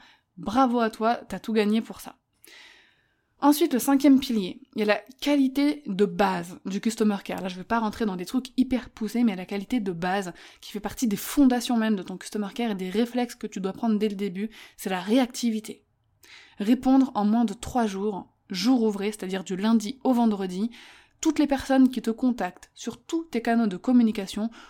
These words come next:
doivent obtenir une réponse en moins de trois jours. Dans l'idéal, en vingt-quatre heures. Avec des réponses qualitatives.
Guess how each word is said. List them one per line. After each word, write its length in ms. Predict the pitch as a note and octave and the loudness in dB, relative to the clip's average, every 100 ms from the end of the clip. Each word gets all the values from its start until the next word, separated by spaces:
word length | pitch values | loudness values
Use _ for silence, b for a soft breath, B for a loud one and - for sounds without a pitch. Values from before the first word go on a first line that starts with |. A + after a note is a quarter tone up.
| B | B
doivent 500 | G3 A#3 B3 A#3 F#3 _ | 0 4 4 4 -2 _
obtenir 720 | D4 C#4+ - B3+ A#3 A#3 G3+ - _ | -2 0 0 4 4 4 2 -4 _
une 160 | D4 D4 | 8 8
réponse 600 | A#3+ A#3 G3+ A#3+ - - _ _ _ _ _ - | 8 2 -4 -4 -6 -14 _ _ _ _ _ 2
en 100 | G#3+ | 6
moins 200 | A3 B3 | 8 8
de 80 | B3 | 6
trois 220 | - G3+ | 2 -4
jours. 320 | E3+ D#3 _ _ _ _ _ _ _ _ _ | -6 -12 _ _ _ _ _ _ _ _ _
Dans 220 | - G#3+ C4+ | 0 6 8
l'idéal, 640 | C4 A3+ A3+ B3 A#3 F#3 | 8 6 4 4 2 0
en 120 | - | -2
vingt-quatre 440 | G#3 A3 G#3 F#3+ - | 0 0 -2 -10 -14
heures. 200 | - _ _ _ _ _ _ - b b b b b b b b b b _ _ - | -20 _ _ _ _ _ _ -20 b b b b b b b b b b _ _ -2
Avec 540 | G#3 G#3+ C#4 - - - _ - | 0 2 0 -2 -14 -16 _ -8
des 140 | G3+ G3+ | -2 2
réponses 540 | G#3+ C4 C#4+ D4 - _ | 2 6 4 4 -6 _
qualitatives. 760 | - C#4+ C#4 C#4 - A3 E3 | 2 2 4 2 0 -4 -4